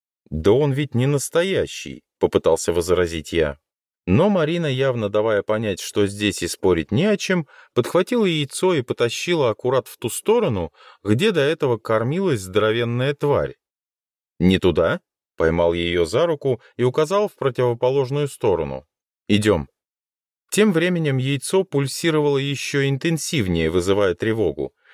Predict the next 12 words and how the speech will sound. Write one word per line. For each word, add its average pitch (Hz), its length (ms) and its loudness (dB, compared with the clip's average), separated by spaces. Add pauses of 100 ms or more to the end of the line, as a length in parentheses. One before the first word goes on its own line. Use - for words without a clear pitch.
(140)
Казалось, 135 600 0
вот-вот 117 460 -2
произойдёт 127 640 0
что-то - 400 -2
страшное. 82 880 -4 (460)
Мне 90 260 4
на 87 100 2
глаза 101 500 0 (240)
попалась 151 460 0
золотая 123 580 0
нить. 127 520 -2 (840)
Интересно, 101 680 0